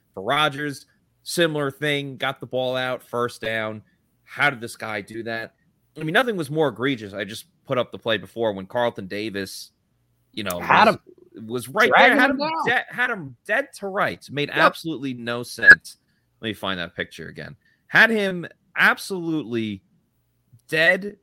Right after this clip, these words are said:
Speaker 1: to rights. And, you know, you, you thought it was gonna be done.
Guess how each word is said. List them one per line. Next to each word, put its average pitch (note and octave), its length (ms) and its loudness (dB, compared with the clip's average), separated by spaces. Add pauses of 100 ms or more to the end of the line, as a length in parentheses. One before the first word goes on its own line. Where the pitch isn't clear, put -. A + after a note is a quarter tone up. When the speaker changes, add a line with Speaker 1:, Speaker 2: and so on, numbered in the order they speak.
Speaker 1:
to D3 580 2 (120)
rights. G#2 640 -4
And, G2+ 480 -6 (180)
you G#2+ 180 -10
know, F#2+ 100 -8
you, G2 240 -6
you A#2 140 -6
thought A#2+ 220 0
it A2 60 2
was G2 100 -12
gonna G#2+ 160 -6
be F#2 140 -10
done. E2+ 420 -6